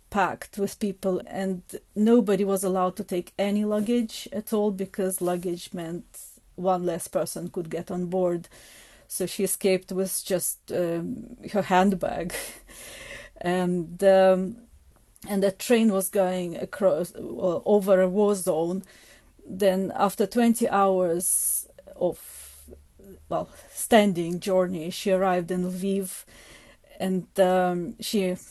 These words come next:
managed to make it to a hostel three minutes before the curfew. <laughs> So that was, uh,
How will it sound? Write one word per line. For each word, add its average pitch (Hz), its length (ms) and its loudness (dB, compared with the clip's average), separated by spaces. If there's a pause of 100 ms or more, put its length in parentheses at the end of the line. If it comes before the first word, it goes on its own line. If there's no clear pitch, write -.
(320)
managed 220 460 2
to 196 80 -4
make 185 300 -2
it 185 220 -4
to 180 480 -2
a - 60 -4
hostel 175 680 0
three 196 320 2
minutes 180 360 -4
before 175 880 -2
the 170 120 -6
curfew. 185 640 -2
<laughs> - 840 -20
So 190 220 0
that 202 280 4
was, 180 440 0
uh, - 320 -10